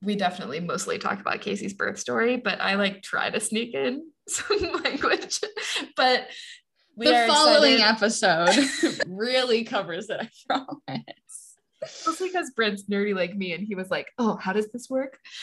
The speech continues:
Speaker 2: Mm, yeah.
Speaker 1: So lots of fun things to look forward to over the next couple of weeks, hearing your story,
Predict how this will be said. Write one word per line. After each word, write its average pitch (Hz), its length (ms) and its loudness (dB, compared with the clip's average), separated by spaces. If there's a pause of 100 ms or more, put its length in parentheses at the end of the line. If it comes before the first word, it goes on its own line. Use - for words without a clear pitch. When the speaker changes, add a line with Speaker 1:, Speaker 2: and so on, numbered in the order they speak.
(380)
Speaker 2:
Mm, 226 840 -4 (400)
yeah. 196 180 -8
Speaker 1:
So 214 480 6
lots 226 260 0
of 240 80 -4
fun 226 220 -2
things 214 340 -2
to - 100 -6
look 196 180 -2
forward 190 320 -2
to 190 160 -6
over 185 180 -8
the 180 80 -6
next 170 220 -4
couple 180 260 -6
of 185 120 -12
weeks, - 480 -6
hearing 190 680 -4
your 214 200 -2
story, 202 840 4